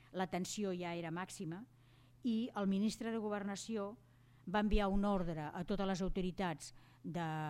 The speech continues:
sobretot als, als governadors i als alcaldes i totes les autoritats,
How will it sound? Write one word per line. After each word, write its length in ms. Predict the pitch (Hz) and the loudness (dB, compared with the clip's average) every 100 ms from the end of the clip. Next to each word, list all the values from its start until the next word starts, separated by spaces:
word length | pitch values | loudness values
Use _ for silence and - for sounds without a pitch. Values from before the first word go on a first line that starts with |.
| 147 156 | -2 -2
sobretot 380 | - 160 180 170 | 4 6 4 -2
als, 160 | 160 147 165 | -2 -4 -6
als 220 | 175 156 156 | -6 -4 0
governadors 640 | 160 165 185 208 220 - - - - - | 2 2 2 2 0 -4 -14 -20 -20 -8
i 100 | 180 | -8
als 220 | 131 143 | -6 -8
alcaldes 600 | 151 151 185 175 170 170 | -8 -4 0 0 0 -4
i 60 | 156 | -6
totes 180 | 165 165 | -6 -6
les 100 | 165 | -2
autoritats, 540 | 175 196 190 208 220 | -2 -2 -4 -6 -6